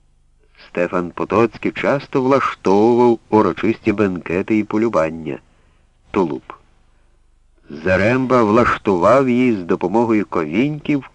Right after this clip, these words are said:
конторі депо. Донченко. А коли йдеться про справи, то краще користуватися дієсловами «залагодити».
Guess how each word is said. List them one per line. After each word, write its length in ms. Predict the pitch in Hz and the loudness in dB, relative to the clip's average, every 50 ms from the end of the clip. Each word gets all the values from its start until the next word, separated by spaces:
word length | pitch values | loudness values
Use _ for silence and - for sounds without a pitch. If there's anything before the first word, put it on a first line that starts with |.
| _ | _
конторі 560 | _ - 95 87 73 - - - 104 107 117 113 | _ -2 -2 -2 -2 -6 -4 -2 0 0 0 0
депо. 400 | 113 127 127 - - 104 76 - _ _ _ _ _ _ _ _ _ _ _ _ _ _ _ _ _ _ _ | 0 -2 -2 0 -2 -2 -2 -4 _ _ _ _ _ _ _ _ _ _ _ _ _ _ _ _ _ _ _
Донченко. 720 | - - - 101 104 92 85 - - - - - _ - - _ _ _ _ _ _ _ _ _ _ _ _ _ _ _ _ _ _ - - - - _ _ _ _ _ | -20 -6 -2 -2 -2 -2 -2 -8 -12 -14 -16 -16 _ -20 -20 _ _ _ _ _ _ _ _ _ _ _ _ _ _ _ _ _ _ -20 -20 -20 -20 _ _ _ _ _
А 100 | - 131 | -2 0
коли 240 | 123 - 160 170 185 | 2 4 6 6 8
йдеться 420 | 180 156 175 170 156 - - 151 | 8 6 4 4 2 2 0 0
про 280 | 131 - 131 135 123 107 - - - | 0 2 2 2 2 0 -2 -10 -20
справи, 720 | - _ - 147 175 202 202 180 127 90 78 73 67 - - _ _ _ | -20 _ -4 -2 0 2 0 0 0 -2 -2 -4 -6 -10 -16 _ _ _
то 120 | - 131 131 | 0 0 0
краще 380 | - 175 190 175 - - 165 | 2 0 -2 -2 0 -4 -2
користуватися 720 | 160 165 156 156 - - 143 147 165 160 160 147 - 151 143 | 0 0 -2 -2 -2 -2 -2 -2 -2 -4 -4 -6 -4 -4 -2
дієсловами 840 | 131 131 135 131 - - 120 120 117 135 147 139 143 139 131 123 - - - - - - - _ _ | 0 2 0 0 0 0 0 2 4 4 2 2 2 2 0 0 -4 -14 -20 -20 -20 -20 -20 _ _
«залагодити». 1120 | 98 90 95 123 151 147 120 107 104 104 95 101 101 87 98 92 - - 92 90 87 - | -12 -6 0 2 2 2 4 4 4 2 2 0 -2 -2 -4 -6 -2 -2 0 0 0 -2